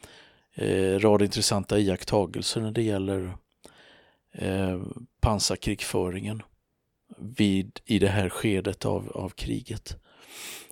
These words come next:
För, eh, några av de sakerna som man hittills då har kunnat lägga märke till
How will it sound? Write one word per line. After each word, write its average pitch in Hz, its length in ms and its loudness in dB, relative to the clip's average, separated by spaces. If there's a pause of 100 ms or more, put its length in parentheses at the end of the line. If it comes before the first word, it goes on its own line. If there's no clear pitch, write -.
(160)
För, 101 400 2
eh, 95 200 0 (680)
några 113 320 10
av 127 80 10
de 131 160 8
sakerna 104 440 2
som - 160 0
man 101 220 0
hittills - 520 2
då 123 80 4
har 101 80 8
kunnat 98 300 -2
lägga 95 260 2
märke 101 440 -2
till 104 320 -4